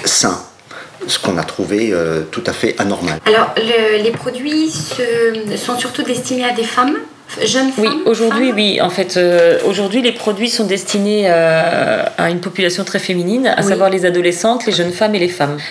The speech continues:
Speaker 3: Et, euh, dans, toujours dans l'esprit, euh, phonétique, c'est-à-dire que nous n'avons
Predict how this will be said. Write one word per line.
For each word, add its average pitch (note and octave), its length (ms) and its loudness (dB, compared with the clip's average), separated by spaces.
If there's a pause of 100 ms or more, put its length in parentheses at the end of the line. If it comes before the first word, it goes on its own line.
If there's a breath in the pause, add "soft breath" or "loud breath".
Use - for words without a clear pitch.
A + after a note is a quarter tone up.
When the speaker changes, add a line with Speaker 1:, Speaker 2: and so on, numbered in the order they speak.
(100 loud breath)
Speaker 3:
Et, F3 220 4
euh, - 460 0
dans, F#3 340 4
toujours G#3+ 360 2
dans G3 140 4
l'esprit, G3+ 640 0
euh, E3+ 480 6
phonétique, F#3+ 600 -2
c'est-à-dire F#3+ 440 0
que - 80 -2
nous F#3 440 0
n'avons G#3 640 2